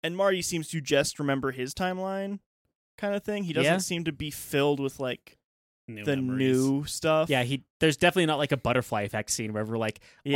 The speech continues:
Speaker 1: Yeah.
Speaker 2: the events of this new timeline are going into his brain and
Speaker 1: Right, right.
Speaker 3: Uh,
Speaker 2: gets a
Speaker 3: I mean
Speaker 2: nosebleed and his eyes roll in the back of his head while he has a seizure.
Speaker 3: <laughs> What the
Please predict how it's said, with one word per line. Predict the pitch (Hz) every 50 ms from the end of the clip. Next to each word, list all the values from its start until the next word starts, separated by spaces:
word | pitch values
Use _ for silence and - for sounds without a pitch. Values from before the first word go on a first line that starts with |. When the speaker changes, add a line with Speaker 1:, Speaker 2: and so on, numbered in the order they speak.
| 143 131 131
Speaker 1:
Yeah. | 127
Speaker 2:
the | 135 135 131
events | 127 117 131 127 127 - -
of | 143 120
this | 120 113 - -
new | 123 123 120
timeline | - 120 117 117 117 123 120 120 120
are | 113
going | 110 - 117 113 117 117
into | 117 113 120 117
his | 117 117 107
brain | - 113 107 104 107 107 110 110 107
and | 101 98 104 110 _ _ -
Speaker 1:
Right, | - 135 120 117 113 - - _ -
right. | - 123 120
Speaker 3:
Uh, | 220 226 202
Speaker 2:
gets | 175 156 151
a | 143
Speaker 3:
I | 131
mean | 127
Speaker 2:
nosebleed | 127 - - - 135 131 117
and | 127
his | 120 117
eyes | 113 117 117 117
roll | 127 120
in | 113
the | 120
back | 120 120 117 117 -
of | 123
his | -
head | 120 120 120
while | 117 113
he | 104
has | 110 117 117
a | 110
seizure. | - - 117 113 120 123 123 - _ _ -
Speaker 3:
<laughs> | 180 - _ _ _ _ _ _ _ _ _ _ _ _ _ _ _ _ _ _ _ _
What | _ - -
the | - -